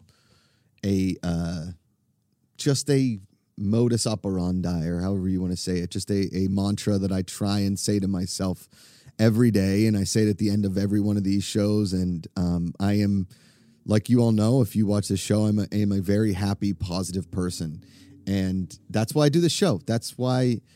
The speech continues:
you know, we're here every single weekday, why I try and laugh with all my friends and with the Hawaiian Hunk and Ken and Mark,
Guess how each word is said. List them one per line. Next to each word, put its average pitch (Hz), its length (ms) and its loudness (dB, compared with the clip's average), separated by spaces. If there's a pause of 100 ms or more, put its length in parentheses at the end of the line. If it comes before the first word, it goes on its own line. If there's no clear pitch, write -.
(280)
you 117 100 0
know, 117 120 4
we're 117 220 2
here 131 340 2
every 113 220 2
single 104 260 -2
weekday, 101 320 0
why 101 200 2
I 110 40 2
try 117 220 -2
and 117 120 0
laugh 113 240 0
with 107 120 0
all 104 80 0
my 101 140 -2
friends 92 420 -4
and 104 100 -2
with 107 100 -2
the 110 100 -4
Hawaiian 110 340 0
Hunk 101 320 -2
and 104 120 -4
Ken 107 240 0
and 98 140 0
Mark, 95 340 -2